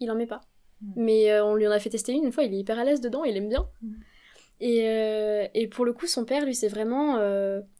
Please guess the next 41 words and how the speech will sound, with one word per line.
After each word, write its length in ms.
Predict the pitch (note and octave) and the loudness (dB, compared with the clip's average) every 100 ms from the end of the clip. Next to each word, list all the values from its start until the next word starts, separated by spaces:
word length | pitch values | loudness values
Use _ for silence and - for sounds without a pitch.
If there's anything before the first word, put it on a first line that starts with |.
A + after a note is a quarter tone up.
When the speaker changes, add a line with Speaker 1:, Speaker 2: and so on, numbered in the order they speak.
| _ | _
Speaker 1:
bah, 480 | A3 A3 G#3 G3 - _ _ - | -6 -4 -2 -4 -8 _ _ -14
non. 320 | - A3+ B3 D4+ _ _ _ | -6 -2 -2 -4 _ _ _
Je, 180 | - A3+ | -10 -8
'fin, 640 | G#3+ G#3+ A3+ G#3+ G#3 G3+ G3 - _ - | -8 -6 -4 -2 -4 -6 -10 -14 _ -12
je, 100 | A3 | -4
chez 300 | - - D4 | 0 2 2
les 180 | E4 | 2
autres, 220 | D4+ E4 - | 0 -2 -4
ça 180 | B3 | -2
va 160 | A3 C4+ | 0 0
parce 220 | G#3+ G#3+ | -2 -6
que 320 | - A#3+ B3 | -2 -2 0
je 120 | A#3 G#3 | -2 -2
les 60 | G#3 | 0
vois 180 | G#3+ | 0
pas, 240 | G3+ G#3 C4 | -2 -2 -4
parce 160 | A3 | -6
qu'ils 180 | - - | -10 -12
font 120 | - A3+ | -6 -4
leur 200 | G#3 G#3 | -4 -4
bail 180 | G#3+ G#3 | -6 -4
chez 280 | A3+ G3+ | -4 -2
eux. 100 | B3 - _ _ - - - _ | -6 -10 _ _ -20 -20 -20 _
Mais 80 | A3+ | 2
le 100 | A3+ | 2
jour 300 | A3+ D4+ C4+ | 2 0 2
où, 200 | B3 A#3+ | 2 4
euh, 480 | G#3+ G#3 G#3 G#3+ G#3 G3+ | 6 6 4 4 0 -2
toi, 180 | - C#4+ | 2 4
mon 120 | B3 | 4
fils, 200 | A#3 C4 | 0 -4
tu 120 | - | -2
me 60 | A3+ | -4
dis 80 | A3+ | -4
que 60 | |
t'aimes 160 | - G#3+ | -4 -2
les 140 | G3+ G#3 | -2 0
hommes, 280 | D4 A#3 | 0 0
tu 140 | G3 A#3 | -2 -4
dégages. 380 | A3+ G#3 - _ _ | -4 -4 -8 _ _
Speaker 2:
Mm. 100 | G3 | -20